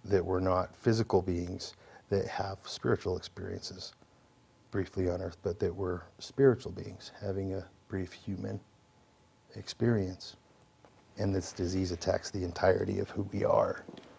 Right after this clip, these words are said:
on, on every level. And <clears throat> so <clears throat> I was th-, uh, thankful to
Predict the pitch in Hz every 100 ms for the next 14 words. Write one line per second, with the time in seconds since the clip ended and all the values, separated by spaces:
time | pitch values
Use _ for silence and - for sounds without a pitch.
0 | - - - - - - - - - 95
1 | 87 90 95 90 85 95 92 95 92 92
2 | 90 92 90 - - - 123 117 110 -
3 | - - - - - - - - - -
4 | - - - - - - - - - -
5 | - 131 120 - - - - 92 - -
6 | 123 131 123 - - - 113 - 107 98
7 | 92 - - - 135 135 - 101 92 -
8 | - - 98 95